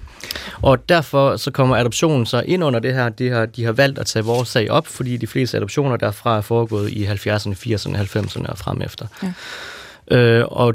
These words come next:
Speaker 1: de kigger nu på og undersøger, øh, om der er foregået ulovligheder på området, og vi, øh, forsøger på at hjælpe dem med at skaffe, øh, beviser for, at der er foregået noget ulovligt på området.
Speaker 2: Mm. Og, øh,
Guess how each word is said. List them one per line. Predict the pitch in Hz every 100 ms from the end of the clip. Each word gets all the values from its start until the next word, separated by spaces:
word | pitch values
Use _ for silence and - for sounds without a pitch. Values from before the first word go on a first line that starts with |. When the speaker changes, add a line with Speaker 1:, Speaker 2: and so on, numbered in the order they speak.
| -
Speaker 1:
de | 139
kigger | - 139
nu | 120 123
på | - 127
og | 117 107 -
undersøger, | 127 135 - 104 104 104 117 -
øh, | 101 101 101
om | 104
der | 101
er |
foregået | 101 110 110 104
ulovligheder | 101 117 123 104 104
på | 104
området, | 104 107 101 95 95
og | - 98 107
vi, | 107 110
øh, | - - 104 -
forsøger | - - 113 123
på | 107 107
at | 107
hjælpe | 113 117
dem | 104
med | 101 101 -
at | -
skaffe, | - - 95 - -
øh, | - 104 - - - -
beviser | 131 135 120 - 98 92 - -
for, | - 117 107 -
at | - 101
der |
er | 98
foregået | - 107 104 101 98 -
noget | 101 95
ulovligt | 98 107 107 98 -
på | -
området. | 98 - - -
Speaker 2:
Mm. | - 190 156 - - - - - -
Og, | 220 202 190 - -
øh, | 190 175 170 170